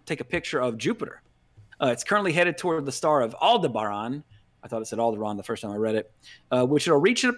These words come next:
just about in the short distance, uh, short time of two million years.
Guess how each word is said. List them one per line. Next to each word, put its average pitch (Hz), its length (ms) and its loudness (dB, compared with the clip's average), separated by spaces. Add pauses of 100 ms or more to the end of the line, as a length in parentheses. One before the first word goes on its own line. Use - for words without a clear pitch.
just 294 180 2
about 269 340 2
in 214 80 4
the 208 60 4
short 247 260 2
distance, 233 400 0
uh, 160 200 0
short 226 260 0
time 208 260 2
of 131 100 -4
two 254 300 4
million 214 420 6
years. 175 680 0